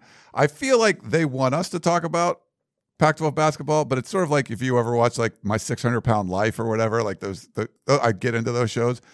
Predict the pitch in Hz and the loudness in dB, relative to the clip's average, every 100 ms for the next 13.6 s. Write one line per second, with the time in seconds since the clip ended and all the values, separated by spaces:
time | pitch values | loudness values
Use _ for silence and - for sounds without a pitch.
0 | _ _ _ - 120 127 117 - 113 - | _ _ _ 0 2 2 0 0 -4 -2
1 | 110 101 101 127 127 127 113 104 123 127 | -2 -2 0 2 4 4 2 2 2 0
2 | 113 117 117 117 110 120 123 107 - 98 | -2 0 0 0 -2 -2 -2 -2 -2 0
3 | 95 139 139 131 104 104 113 104 101 110 | 0 0 0 -2 -4 -2 -2 -4 -4 -4
4 | _ - - - 131 127 - 143 127 131 | _ -20 -12 2 4 4 2 2 2 2
5 | 120 110 110 101 - 131 127 139 131 - | 0 -2 -2 -2 -4 -2 0 0 -2 -8
6 | - - 131 139 110 127 113 139 147 143 | -8 0 4 4 4 2 4 4 6 4
7 | 139 123 117 139 127 117 123 135 127 107 | 2 2 2 2 2 2 2 4 2 -2
8 | 117 117 - 135 127 120 - 127 104 127 | -8 -4 2 4 4 0 -4 -4 -2 0
9 | 127 113 135 123 127 113 - - - - | 0 -2 -2 0 0 -2 -10 -20 -20 -20
10 | - - 139 165 175 135 151 170 170 165 | -18 -6 4 6 8 6 4 4 2 0
11 | 165 165 170 170 139 139 135 131 107 185 | 0 2 6 4 4 4 4 2 0 0
12 | 208 208 202 180 185 190 185 170 160 131 | 4 6 4 4 6 6 6 6 4 6
13 | 123 123 95 - 123 120 | 4 4 2 0 2 2